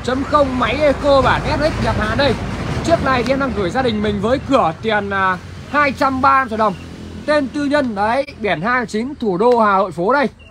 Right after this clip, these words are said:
La răng đúc, phanh đĩa chống bo cứng ai thế này. Cặp đèn pha halogen còn sáng còn đẹp nhá. Xin nhan trên gương, gương kính cụp sợi điện. Đăng ký đăng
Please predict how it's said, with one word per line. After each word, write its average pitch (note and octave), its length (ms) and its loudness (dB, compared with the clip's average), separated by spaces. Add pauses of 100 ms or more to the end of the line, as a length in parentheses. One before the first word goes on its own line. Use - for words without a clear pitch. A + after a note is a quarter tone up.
(460)
La C4 280 2
răng C4 140 -4
đúc, E4 180 2
phanh A#3+ 160 -2
đĩa B3 100 0
chống A#3 180 0
bo C4 100 4
cứng B3+ 200 -4
ai B3 180 2
thế C4+ 60 0
này. A3+ 140 2 (480)
Cặp A#3 180 -2
đèn A3 180 -2
pha A#3+ 220 2
halogen A#3 340 0
còn F#3+ 200 -2
sáng G3+ 280 -4
còn G#3+ 100 -2
đẹp F#3+ 160 -2
nhá. B3 140 2 (240)
Xin D4 280 -2
nhan C4+ 180 0
trên A#3+ 200 -2
gương, A#3 180 0
gương G#3+ 200 0
kính B3+ 200 -4
cụp G#3+ 160 -4
sợi G3+ 100 -2
điện. G#3+ 180 -2 (400)
Đăng C4+ 180 0
ký C4 240 -4
đăng C#4+ 140 0